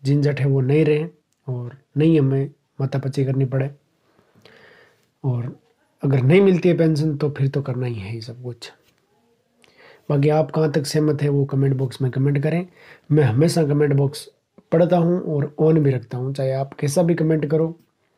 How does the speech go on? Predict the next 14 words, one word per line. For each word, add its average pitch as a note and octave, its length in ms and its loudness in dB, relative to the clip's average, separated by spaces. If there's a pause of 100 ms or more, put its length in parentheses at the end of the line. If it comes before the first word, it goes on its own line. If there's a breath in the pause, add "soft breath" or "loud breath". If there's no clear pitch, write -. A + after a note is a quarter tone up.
(260)
कमेंट D3 220 0
बॉक्स, C#3+ 480 -4 (200)
कमेंट D#3 300 2
सेक्शन D3 340 0
है C#3+ 60 2
वो C#3+ 120 2
हमेशा C3+ 360 -2 (100)
on C3+ 200 0
रहेगा, A#2 340 -6 (1400)
ये D3 140 4
बात C3 240 -2
है। - 140 -20 (1800 soft breath)
तो D3+ 60 0
बाकी D3+ 540 2